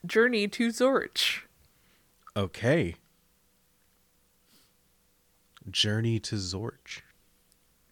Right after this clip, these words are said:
Speaker 1: Journey to Zorch.
Speaker 2: Isn't that a Max Fun podcast?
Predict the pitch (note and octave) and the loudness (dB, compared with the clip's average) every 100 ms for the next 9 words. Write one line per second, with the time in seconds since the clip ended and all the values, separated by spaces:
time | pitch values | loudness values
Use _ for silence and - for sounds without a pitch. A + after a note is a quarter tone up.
0 | _ - - - G#3 B3+ D#4+ D4 G#3+ D#3+ | _ 0 2 2 0 2 2 4 4 6
1 | E3 B3+ - - - - - - - - | 4 2 4 4 2 0 -8 -20 -20 -20
2 | - - - _ _ _ - _ _ _ | -20 -20 -20 _ _ _ -20 _ _ _
3 | _ _ E3 F#3+ A3+ F3 F3+ - - D#3+ | _ _ 0 6 6 8 8 6 4 2
4 | D#3+ D#3+ D#3 - D#3+ - - | 6 4 4 0 -2 -2 -12